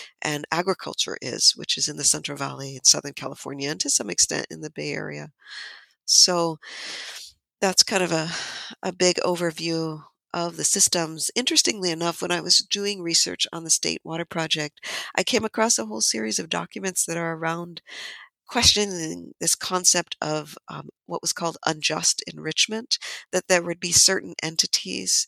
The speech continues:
in the Southern Central Valley that would benefit greatly from having low-cost water deliveries, uh, to develop agricultural lands. So there's a whole lot of political debate and discussion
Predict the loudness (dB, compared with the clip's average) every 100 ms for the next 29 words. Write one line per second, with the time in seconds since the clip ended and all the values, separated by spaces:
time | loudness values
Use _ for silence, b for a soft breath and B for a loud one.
0 | -4 -8 -2 0 0 -2 0 0 0 -10
1 | -10 -10 -8 -8 -10 B B B B _
2 | 0 0 0 -6 -2 0 2 0 -6 -4
3 | -4 -6 -10 -4 -4 -4 -6 -6 -8 -10
4 | -8 -8 -4 -6 -8 -14 B B B -6
5 | -2 -2 -2 -4 -2 0 -2 -2 -6 -6
6 | -6 -8 -8 -8 -8 -8 -8 0 6 6
7 | 4 0 B B B -12 -8 -4 -2 -2
8 | -6 -8 -12 -20 _ -12 -8 -6 -6 -8
9 | _ -16 -10 -8 -8 -12 -8 -6 -6 -8
10 | -8 -8 -6 -2 0 -2 B B 0 2
11 | -2 -4 -6 -6 -6 -6 -4 -2 -2 -4
12 | -6 -6 -6 -6 -8 -4 -2 -4 -8 -6
13 | 2 2 2 -2 -2 -4